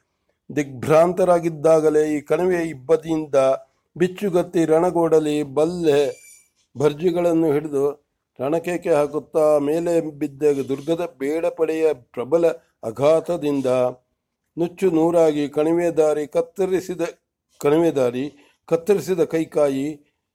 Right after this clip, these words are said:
ಕೈಕಾಲು, ರಕ್ತ ಕಾರುವ ರುಂಡುಮುಂಡುಗಳು, ಅರೆಪಟ್ಟು ತಿಂದು ಹುಚ್ಚಾಗಿ ಅಲೆವ ಕುದುರೆಗಳು,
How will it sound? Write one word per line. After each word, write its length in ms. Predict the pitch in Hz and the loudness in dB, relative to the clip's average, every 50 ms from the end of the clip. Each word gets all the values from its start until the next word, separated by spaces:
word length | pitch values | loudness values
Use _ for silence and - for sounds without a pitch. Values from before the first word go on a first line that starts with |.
| _ _ _ | _ _ _
ಕೈಕಾಲು, 920 | - 170 180 175 185 185 175 165 151 135 131 135 156 127 - _ _ _ - | -4 -4 -4 -2 2 4 4 4 4 4 2 0 -2 -4 -6 _ _ _ -6
ರಕ್ತ 280 | 151 156 - _ - 202 | -6 -6 -6 _ -4 -4
ಕಾರುವ 460 | 185 - 180 180 175 160 160 160 156 | -4 0 0 2 2 2 4 2 2
ರುಂಡುಮುಂಡುಗಳು, 840 | 139 139 147 165 160 170 160 160 156 156 151 151 131 135 131 135 151 156 _ _ _ _ _ _ _ _ - | 2 2 0 0 0 -2 -2 -2 -2 0 0 0 0 0 0 0 -2 -2 _ _ _ _ _ _ _ _ -4
ಅರೆಪಟ್ಟು 720 | 131 143 175 180 180 190 196 185 180 185 - - 208 185 180 180 175 175 170 170 165 165 165 165 165 160 160 156 135 | -2 -2 -2 -2 -4 -2 -2 -2 -2 -4 -4 0 0 2 2 2 0 0 0 2 2 2 4 4 4 2 2 0 0
ತಿಂದು 360 | 175 180 185 185 185 180 185 - - - _ _ _ _ _ - | -2 -2 -2 -2 0 0 0 0 0 -6 _ _ _ _ _ -16
ಹುಚ್ಚಾಗಿ 580 | 175 - - - - 190 190 185 180 175 190 | -16 -16 -10 -4 2 4 4 4 4 4 0
ಅಲೆವ 380 | 202 - - 156 156 165 170 165 | -2 0 0 0 2 2 0 0
ಕುದುರೆಗಳು, 960 | 160 - 156 143 143 160 170 180 160 139 135 120 120 131 147 139 _ _ _ | -2 -2 -4 -2 -2 0 -2 -2 -2 -2 -2 0 0 -2 -2 -4 _ _ _